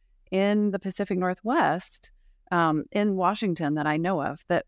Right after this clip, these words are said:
are doing the ketamine-assisted therapy with the medicine. There are a couple clinics in Seattle, south of us, and,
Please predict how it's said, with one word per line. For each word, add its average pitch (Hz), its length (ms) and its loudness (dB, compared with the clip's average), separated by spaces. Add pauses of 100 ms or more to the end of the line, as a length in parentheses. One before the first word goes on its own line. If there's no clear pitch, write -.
are 170 120 2
doing 175 460 0
the 170 80 -2
ketamine-assisted 165 880 -4
therapy 156 720 -2
with 160 560 -2 (100)
the 147 260 0
medicine. 139 640 -2 (280)
There 190 100 6
are 175 40 4
a - 40 0
couple 233 240 -2
clinics - 360 -4
in 220 120 -2
Seattle, 180 500 0
south 185 300 -2
of 156 100 -6
us, 143 320 -6 (420)
and, 156 400 0